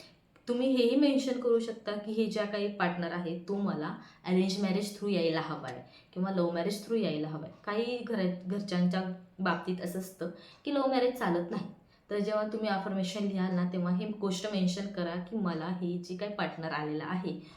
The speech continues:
तो अरेंज मॅरेज through आलेला आहे, because ते इझी होऊन जाईल तुमच्यासाठीही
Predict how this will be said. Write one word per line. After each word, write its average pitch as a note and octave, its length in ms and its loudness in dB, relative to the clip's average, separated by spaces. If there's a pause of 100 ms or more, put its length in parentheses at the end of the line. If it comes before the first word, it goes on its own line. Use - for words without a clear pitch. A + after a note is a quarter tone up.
(120)
तो - 180 2
अरेंज G3+ 400 2
मॅरेज B3+ 400 0
through G3 200 0
आलेला D3+ 200 -2
आहे, - 120 -12 (320)
because G3+ 340 -2
ते A3+ 40 0
इझी A3 540 2
होऊन F#3 160 6
जाईल F3 280 4
तुमच्यासाठीही F3+ 840 0